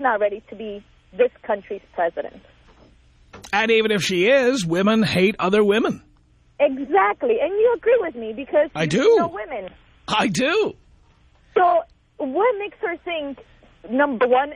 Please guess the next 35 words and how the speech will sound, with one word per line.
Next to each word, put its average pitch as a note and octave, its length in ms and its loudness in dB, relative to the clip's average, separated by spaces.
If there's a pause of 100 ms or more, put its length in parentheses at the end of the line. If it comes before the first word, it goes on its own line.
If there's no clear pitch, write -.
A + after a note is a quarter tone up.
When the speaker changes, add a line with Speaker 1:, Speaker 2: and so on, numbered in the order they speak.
Speaker 1:
that A#3 200 -2
women C4+ 260 -4
are B3 80 0
gonna A3+ 220 -4
go G#3+ 140 0
out A#3 100 -2
and G#3+ 260 -10
vote, G#3+ 260 0 (440)
even B3+ 240 -6
if B3 120 -8 (160)
she, C4 300 -6
you B3 140 -4
know, A3 180 4
makes A3+ 280 0
it A#3+ 180 2
so A#3 100 4
easy B3+ 280 -6
for A#3+ 160 -2
them A3 200 -2
to A#3 120 -2
register G#3+ 640 0 (440)
when A#3 320 0
she B3 120 -8
puts, B3+ 280 2
you C4+ 80 -10
know, A#3 320 0
let's A#3 240 0
say A#3 300 4
in A3+ 80 -4
the A3 60 -2
middle A#3+ 260 2
of G#3 100 -6
the A3 220 -4 (100)
Elle B3+ 220 2
magazine, G#3 640 -10